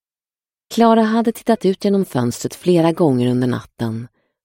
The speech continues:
för att se om inte solen snart skulle gå upp.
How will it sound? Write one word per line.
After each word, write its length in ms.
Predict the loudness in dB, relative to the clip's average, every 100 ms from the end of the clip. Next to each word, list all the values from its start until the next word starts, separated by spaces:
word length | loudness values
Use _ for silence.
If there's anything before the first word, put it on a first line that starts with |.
| -2
för 80 |
att 100 | -2
se 300 | 0 0 2
om 100 | 2
inte 200 | 0 -4
solen 460 | -6 -2 2 2 0
snart 320 | -2 -4 -4
skulle 220 | -4 -2
gå 160 | 0 0
upp. 280 | -2 _